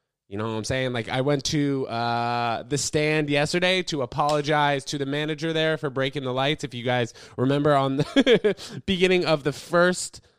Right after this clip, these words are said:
um, couple minutes of last episode podcast, I told you guys about how I went to the stand, messed with the lights, and I didn't break it. I'm just freaking joking, but I went to, uh, the stand, and you guys will see tomorrow on the vlog when I release it,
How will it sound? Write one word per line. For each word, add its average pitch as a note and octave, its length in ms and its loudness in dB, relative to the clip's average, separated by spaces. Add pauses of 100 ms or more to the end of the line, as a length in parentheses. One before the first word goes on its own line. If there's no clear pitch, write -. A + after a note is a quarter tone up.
(380)
um, C#3 1080 2 (100)
couple E3 260 2
minutes D#3+ 320 2
of B2+ 100 0
last B2+ 560 0
episode F#3 640 2
podcast, F3 540 2
I C3+ 80 0
told C#3 260 -4
you C3+ 80 -4
guys B2+ 220 -4
about A#2+ 240 -4
how B2+ 100 -2
I A#2+ 80 0
went A#2 180 -2
to B2 60 -6
the G#2+ 80 -8
stand, D3 480 0 (300)
messed C3 240 0
with B2+ 100 -10
the C#3 80 -2
lights, G#3 320 4
and F3+ 140 0
I G#3 80 2
didn't F#3 180 0
break A#2 260 0
it. G#2+ 80 -4
I'm G2+ 120 -6
just B2 260 -4
freaking A2 240 -8
joking, G2+ 320 -14
but G2+ 120 -10
I G2+ 80 -6
went A2+ 340 -4 (340)
to, A#2 400 -4
uh, G#2 280 2
the G2 100 -6
stand, B2 400 -2
and A2+ 120 -4
you A2 120 -6
guys A2 260 -2
will G#2+ 80 -6
see G#2+ 320 -6
tomorrow G#2+ 560 -2
on G2 80 -4
the G2 80 -6
vlog G2 360 0
when G2 120 -6
I F#2+ 60 -4
release G#2 460 -6
it, F#2+ 180 -4